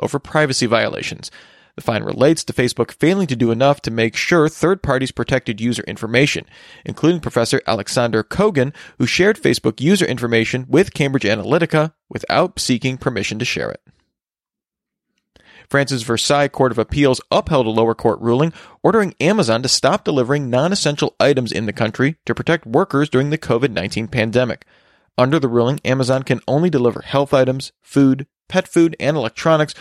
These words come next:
while it does risk evaluations in consultation with French unions. Amazon faces a fine of up to one hundred thousand euros for each non-essential delivery.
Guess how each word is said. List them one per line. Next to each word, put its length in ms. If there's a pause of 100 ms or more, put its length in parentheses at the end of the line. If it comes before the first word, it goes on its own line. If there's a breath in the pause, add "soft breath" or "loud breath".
(240 loud breath)
while 120
it 80
does 200
risk 320
evaluations 720
in 160
consultation 800
with 120
French 260
unions. 460 (600 soft breath)
Amazon 340
faces 300
a 40
fine 240
of 80
up 80
to 120
one 100
hundred 320
thousand 260
euros 480
for 220
each 260
non-essential 540
delivery. 480